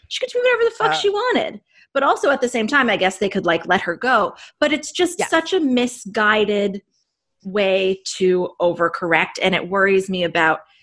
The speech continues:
Speaker 1: the media always overcorrects when they don't predict an outcome correctly, but it's so misguided. It's like, you're gonna, you're gonna stop paying this woman who's helping you with your live blog,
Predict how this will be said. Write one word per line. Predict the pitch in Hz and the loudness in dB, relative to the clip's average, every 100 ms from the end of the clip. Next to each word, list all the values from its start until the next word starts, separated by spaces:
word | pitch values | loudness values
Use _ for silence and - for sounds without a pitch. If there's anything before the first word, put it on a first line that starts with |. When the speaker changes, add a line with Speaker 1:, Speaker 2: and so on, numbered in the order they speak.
| _ _ _ - - _ _ - | _ _ _ -20 -20 _ _ -6
Speaker 1:
the | 226 | -2
media | 254 277 277 254 | 0 0 0 0
always | 208 208 208 | 0 0 0
overcorrects | 190 175 170 151 143 - - _ | -2 -4 -6 -4 -6 -6 -18 _
when | 165 147 135 - | -2 -2 -2 -4
they | 165 147 - _ _ - | -2 -2 -4 _ _ -4
don't | 175 147 | 0 0
predict | - 143 - | -2 -8 -8
an | 147 | -8
outcome | 92 - - 80 73 - _ _ _ | -8 -8 -12 -12 -14 -20 _ _ _
correctly, | - 151 - 214 240 277 - | -4 -2 -2 -2 0 0 0
but | 240 | 0
it's | 233 - | 0 -2
so | - 240 226 | -6 0 2
misguided. | 214 214 - 165 143 113 110 | 2 -2 -2 0 0 0 -2
It's | 196 | 0
like, | 190 - | 0 0
you're | 208 220 | -2 0
gonna, | 220 233 254 254 - - _ _ _ _ _ | 0 0 2 -2 -6 -20 _ _ _ _ _
you're | 214 214 | -2 0
gonna | 226 214 | 2 2
stop | 233 - 208 190 - | 2 0 2 2 0
paying | - 185 190 202 | -2 0 2 2
this | 190 180 | 0 -2
woman | 185 185 196 | 0 0 0
who's | 196 185 | 0 -2
helping | 185 175 190 185 | -4 -2 -2 -2
you | 180 160 _ _ | -4 -8 _ _
with | - 190 202 | -2 0 0
your | 190 | -2
live | 170 156 185 190 | 2 2 2 0
blog, | 220 214 220 | 0 2 0